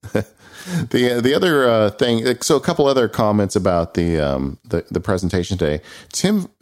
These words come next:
Speaker 2: Cook was weird. Watch it. Just, like, when he's announcing the iPhone, he's, like, yelling. I've never seen him. I, I don't know. It just, it didn't suit him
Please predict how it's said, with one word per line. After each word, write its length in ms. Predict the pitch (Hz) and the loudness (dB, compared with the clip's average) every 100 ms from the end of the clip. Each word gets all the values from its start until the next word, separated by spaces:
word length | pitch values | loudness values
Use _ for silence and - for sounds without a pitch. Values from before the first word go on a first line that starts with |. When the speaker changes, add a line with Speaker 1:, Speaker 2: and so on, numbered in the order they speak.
| - | -4
Speaker 2:
Cook 220 | 160 - | -4 -2
was 160 | 107 | -2
weird. 560 | 76 69 98 76 64 - | -2 0 0 0 -4 -10
Watch 300 | - 117 165 | -2 -2 0
it. 220 | 120 - - | -2 -4 -4
Just, 520 | 127 - - - - | -4 -4 -16 -18 -6
like, 140 | 120 | 0
when 80 | 127 | 0
he's 160 | 135 135 | 2 2
announcing 380 | 131 131 131 | 2 0 2
the 60 | 113 | 2
iPhone, 360 | 87 104 120 127 | 2 0 0 0
he's, 160 | 113 | 0
like, 220 | 82 78 | 0 -2
yelling. 400 | 80 80 92 123 | 0 0 2 0
I've 100 | 101 | 0
never 240 | 107 151 151 | 0 0 -2
seen 200 | - 113 | 0 0
him. 240 | 90 78 - _ - - - _ _ _ _ | -2 -4 -8 _ -20 -20 -20 _ _ _ _
I, 260 | 131 131 147 | -4 0 0
I 20 | |
don't 120 | 147 | 2
know. 80 | 101 | 2
It 100 | 101 | 0
just, 160 | 117 113 | -2 -2
it 140 | 127 | -2
didn't 200 | 151 147 | 0 0
suit 300 | - 135 135 | 0 0 0
him 300 | 104 85 71 | -2 -2 -4